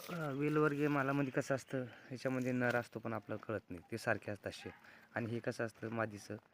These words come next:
अ, याला आहे ना आपल्याला, अ, जेव्हा नर मिळेल ना तेव्हाच याला फळधारणा होते.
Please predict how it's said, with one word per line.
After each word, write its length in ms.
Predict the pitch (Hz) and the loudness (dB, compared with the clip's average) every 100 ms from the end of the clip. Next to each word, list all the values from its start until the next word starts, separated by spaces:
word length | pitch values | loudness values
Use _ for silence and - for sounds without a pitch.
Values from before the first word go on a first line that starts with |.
| - - - _ | -20 -20 -20 _
अ, 20 | |
याला 340 | 117 120 123 123 | -4 0 2 2
आहे 120 | 117 | 2
ना 160 | 113 113 | 0 -2
आपल्याला, 400 | 113 117 117 120 117 - - - _ _ - - - _ - | -2 0 0 0 -4 -14 -20 -20 _ _ -20 -20 -20 _ -4
अ, 180 | 120 120 | 0 2
जेव्हा 300 | 113 127 123 | 4 6 6
नर 260 | 120 123 | 4 4
मिळेल 300 | 120 131 123 | 4 4 4
ना 160 | 104 113 123 - | 2 -2 -6 -2
तेव्हाच 280 | 127 127 127 | 2 2 2
याला 120 | 120 | 0
फळधारणा 560 | - 110 104 98 92 92 | -2 -2 0 -2 -2 -6
होते. 260 | 82 - | -8 -18